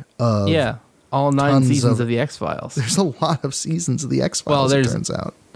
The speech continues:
Speaker 2: It's in season eleven now. Um,
Speaker 1: Oh, oh, so they had nine originally, and now they have eleven? Ha! Confirmed.
Speaker 2: fucking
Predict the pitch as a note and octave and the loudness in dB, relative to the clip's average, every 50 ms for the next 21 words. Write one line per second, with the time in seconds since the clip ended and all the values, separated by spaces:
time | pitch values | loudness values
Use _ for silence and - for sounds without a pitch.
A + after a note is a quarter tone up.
0 | - _ - C#3 B2 - G3+ E3 C#3 - F#3 E3+ C#3 C3 A#2+ A#2 A#2+ A2+ G#2+ G#2+ | -10 _ -2 -2 0 2 2 2 2 2 0 2 2 2 4 4 2 0 0 -2
1 | G#2 G#2 D#2 C#2 C2+ - - - - - - - - - - - _ - D3 D3+ | -4 -4 -4 -6 -10 -12 -16 -20 -20 -20 -20 -20 -20 -20 -20 -12 _ -2 0 2
2 | D3 C#3+ C#3 C3+ B2+ B2 A#2+ A#2 A2+ A2 - _ _ _ _ _ _ _ _ _ | 2 2 2 2 2 2 0 0 -2 -4 -8 _ _ _ _ _ _ _ _ _
3 | _ _ _ _ _ - E3 D3+ D#3 D#3 G3+ G3 F3+ D3 A2+ - - _ _ _ | _ _ _ _ _ -6 -4 -4 -2 0 0 0 2 0 -2 -4 -8 _ _ _
4 | _ _ _ _ D3 D#3 F3+ F#3+ E3+ C#3+ - D3+ D3 D3 D#3+ D#3 D3 D3 D#3 D3+ | _ _ _ _ -2 0 2 2 0 0 0 0 0 2 0 0 0 2 2 2
5 | D#3+ D#3+ D#3+ D3 D3 D3+ D3+ D3 D3+ C#3+ C#3 C3 B2+ C3 C3 C3 C3 C3 B2+ A#2+ | 2 2 2 2 0 0 0 0 0 2 2 2 2 2 2 2 2 2 0 0
6 | A#2+ A#2 B2 B2 B2+ C3 D#3+ E3 E3+ F3 - _ _ _ _ _ _ _ _ _ | -2 -2 -2 -2 0 0 0 0 -2 -4 -8 _ _ _ _ _ _ _ _ _
7 | - - - - - - G#3+ G#3 F#3+ - - _ _ - - - - - E3+ F3+ | -20 -20 -20 -10 -4 -2 0 0 0 -2 -4 _ _ -12 -10 -6 0 2 2 2
8 | D#3+ - E3 D#3 D3+ C3+ D3+ D3+ D3+ D3 D3+ D3+ D#3 D#3 | 4 4 2 4 4 4 4 4 4 4 4 2 2 0